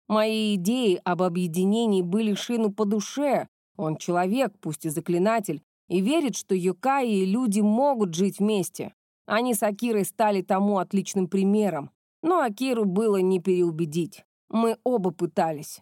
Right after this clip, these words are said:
но он не может простить людям гибель своей семьи». Райден замолчал и уставился на пламя, будто прокручивая в голове картины прошлого.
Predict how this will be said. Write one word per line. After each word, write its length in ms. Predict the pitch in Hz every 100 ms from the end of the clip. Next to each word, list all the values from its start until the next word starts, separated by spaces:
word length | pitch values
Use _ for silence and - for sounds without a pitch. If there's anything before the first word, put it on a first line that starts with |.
| -
но 260 | 233 226 214
он 160 | 202
не 80 | 208
может 360 | 214 202 165 -
простить 520 | 175 - - 156 185
людям 380 | 180 165 160 156
гибель 360 | 185 170 160
своей 380 | - 175 160 151
семьи». 500 | - 165 156 135 - _ _ _ _
Райден 440 | 185 180 175 170 160
замолчал 640 | 170 170 165 - 220 226 185
и 40 |
уставился 680 | 165 156 - 180 165 156 165
на 140 | 160 160
пламя, 420 | 196 208 214 170
будто 340 | 165 185 196
прокручивая 720 | 165 175 165 202 196 - 175
в 80 | 151
голове 460 | 151 170 170 180 196
картины 560 | 170 - - 170 160
прошлого. 680 | 156 190 160 - 151 147